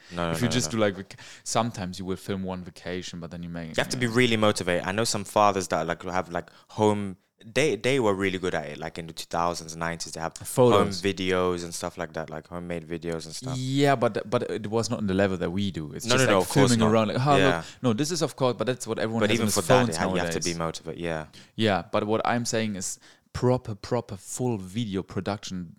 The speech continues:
Speaker 2: thing that is only the dads, for example, who do that, or the mothers, is those who are creative, uh, uh, content creators in
Speaker 1: Yeah.
Speaker 2: the first place and upload.
Speaker 1: Yeah.
Speaker 2: Finish. There is no one who's having his private YouTube like ours.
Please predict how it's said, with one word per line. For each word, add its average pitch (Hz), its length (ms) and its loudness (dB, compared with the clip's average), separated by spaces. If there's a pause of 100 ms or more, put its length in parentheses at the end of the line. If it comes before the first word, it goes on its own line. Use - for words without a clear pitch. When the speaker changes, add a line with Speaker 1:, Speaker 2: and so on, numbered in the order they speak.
Speaker 2:
thing 107 200 -2 (320)
that 113 160 -2
is 101 200 -4
only 123 260 2
the 104 120 -2
dads, 98 380 0
for 82 140 -8
example, 85 340 -10
who 87 60 -10
do 90 80 -8
that, 87 200 -8
or 87 100 -8
the 85 100 -8
mothers, 90 380 -6
is 95 140 -10
those 98 260 0
who 92 120 -8
are 85 280 -4 (100)
creative, - 640 -10
uh, 85 200 -8 (520)
uh, 85 180 -8 (100)
content 92 280 -6
creators - 600 -10
in 90 80 -4
Speaker 1:
Yeah. 85 160 2
Speaker 2:
the 82 60 0
first 95 200 -2
place 90 300 -6
and 85 240 -12 (200)
upload. 80 360 -12 (180)
Speaker 1:
Yeah. 82 240 -2
Speaker 2:
Finish. 85 240 -4
There 87 100 -2
is 113 120 0
no 131 100 8
one 120 160 4
who's 107 200 0 (520)
having 117 300 0
his 101 100 -2
private 101 380 -4
YouTube 92 360 -12
like 85 200 -8
ours. 80 420 -10